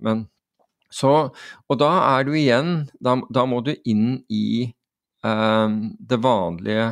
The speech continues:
eh, det ordinære opsjonsmarkedet. Og der har du også problemer, for i Norge så er det jo slik at, eh, mange av bankene, eh, og som er de som stiller priser i, i, i opsjoner, de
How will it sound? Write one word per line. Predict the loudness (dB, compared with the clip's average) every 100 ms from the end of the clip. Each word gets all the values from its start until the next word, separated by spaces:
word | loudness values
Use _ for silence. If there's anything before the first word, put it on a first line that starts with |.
| -6 -16 _
eh, | -14 -10 -10 -10 -10 -12 -14 -8
det | -2 0
ordinære | 0 0 0 -2 -4 -4
opsjonsmarkedet. | -6 -8 -8 -4 -6 -6 -6 -4 -4 -8 _ -20 -20 -12
Og | -6 -2
der | 0 2
har | 2
du | 0
også | -2 -4
problemer, | -4 0 2 0
for | -2 -2
i | -2
Norge | -2 -4 -4 -6 -4
så | -4
er | -2
det | -2
jo | -4
slik | -4 -2
at, | -2 -2 -6 _ -20 -20 _ _
eh, | -4 -2 0
mange | 0 0 0
av | 0
bankene, | 0 -2 -4 -2 2 0 -2 -6 -8
eh, | -4 0 0 -2 -2
og | -4
som | 0 0
er | 0
de | -2 -4
som | -4 -6
stiller | -2 0 0
priser | -2 -4 -4 -2 0
i, | 2 0 -4 -6
i, | -8 -6 -6
i | -8 -10 -12 -16 _ -8 -4
opsjoner, | -4 -2 -2 0 -2 -4 _ _ _ _ _ _
de | -18 -4 0 2 0